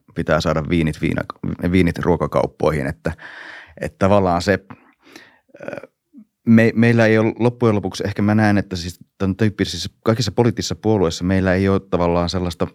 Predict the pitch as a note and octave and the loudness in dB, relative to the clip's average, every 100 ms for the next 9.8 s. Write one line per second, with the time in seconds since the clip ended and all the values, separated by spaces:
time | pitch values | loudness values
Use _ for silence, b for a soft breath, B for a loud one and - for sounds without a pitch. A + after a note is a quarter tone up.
0 | _ - - F#2 F2+ D#2+ B2 A#2+ A2 F2+ | _ -12 -2 -2 0 0 2 4 4 2
1 | D#2+ D#2 D#2+ E2+ D2+ D2 D2 D#2 E2 D2+ | -2 -6 -6 -6 -4 -4 -4 -4 -4 -2
2 | E2 E2 D#2+ D2 - D2 D2 C#2+ D#2 D#2+ | -2 0 -2 -2 -4 -2 -2 -2 -2 -2
3 | E2 D#2+ E2 F#2 G#2+ F#2+ E2 E2 E2+ E2 | -4 -2 2 2 2 0 -2 -4 -2 -4
4 | D#2+ D#2+ D#2+ F2 F2 - D#2+ B B - | -2 -4 -4 -4 -4 -4 -4 B B -4
5 | G2 F#2+ E2 - E2+ E2+ - G#2 G2 - | 0 0 -2 -2 -2 -2 0 0 0 -4
6 | E2+ D#2 D2+ E2+ - - - E2 F2+ F2+ | -2 -2 -2 -2 -2 -4 -6 -2 0 0
7 | - E2 E2+ E2+ E2 D#2+ - D#2+ D2 C#2 | -2 -6 -4 -2 -2 -4 -6 -4 -4 -6
8 | C#2+ - - C#2 D2+ - - B B B | -6 -6 -4 -4 -4 -4 -6 B B B
9 | D#2 D#2 E2 F2 F2+ F2+ - G2+ | -2 0 0 2 2 2 2 0